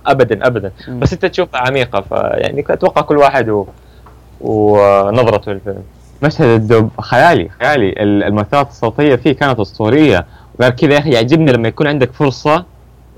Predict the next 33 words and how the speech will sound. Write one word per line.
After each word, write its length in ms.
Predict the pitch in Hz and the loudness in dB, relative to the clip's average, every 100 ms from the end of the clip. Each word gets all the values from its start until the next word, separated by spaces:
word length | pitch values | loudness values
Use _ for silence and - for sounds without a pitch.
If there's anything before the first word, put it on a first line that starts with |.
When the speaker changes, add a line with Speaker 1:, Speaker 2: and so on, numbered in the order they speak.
| - | -2
Speaker 1:
رعب 300 | 123 127 113 | 0 0 0
زي 140 | 131 | -2
كذا 280 | - 143 156 | 0 0 0
وتخليها 600 | 127 127 - - 190 208 | 2 0 -2 -2 2 2
بطيئة. 380 | 156 175 175 104 107 | 2 2 2 2 -2
الف-، 160 | 123 | -2
الدب 460 | 151 143 131 151 170 | 0 0 2 2 2
بدأ 500 | 131 123 123 170 156 113 | -2 -4 0 2 2 0
بعيد 640 | 120 123 143 156 143 135 - _ _ - - | -4 0 2 4 2 0 -6 _ _ -18 -4
ودخل 340 | 160 170 180 | 0 0 0
بشويش، 680 | 147 139 160 151 143 139 - - - | -4 -2 2 4 4 2 0 -18 -8
وكنا 300 | 127 - 160 | -4 0 2
نحسبه 540 | 143 - 156 156 127 131 | 2 -2 -2 0 2 2
إنه 180 | 123 | 0
هذيك 360 | 120 139 143 139 | 0 2 2 2
اللي 140 | 127 | 0
ماتت 400 | 123 143 135 120 - _ - | 2 2 0 -4 -6 _ -2
تقول: 200 | 139 127 | 0 2
"Help 180 | 139 - | 0 0
me"، 160 | 120 117 - - _ | -4 -4 -10 -20 _
بس 60 | - | -4
طلع 180 | 151 127 | 2 4
الدب 380 | 123 117 143 123 - - - - | 2 2 2 0 -8 -20 -14 -4
دخل 240 | 139 131 | -2 -2
بشوي. 300 | 117 - 139 | -4 -2 0
يعني 380 | 143 156 156 110 78 80 - - - - | 2 2 2 0 -6 -16 -20 -20 -20 -10
هذيك، 440 | 135 170 226 - | -2 0 0 0
هذيك، 240 | 175 196 - _ - 87 | 2 2 0 _ -20 -10
هذاك 260 | 127 156 175 | -4 -2 -2
مشهد 180 | 165 143 | -2 -2
إخراجي 460 | - 160 113 104 | 2 2 2 -2
خرافي. 460 | - 123 135 - 87 _ - | 0 2 2 0 -12 _ -20
Speaker 2:
مم. 180 | 123 | -20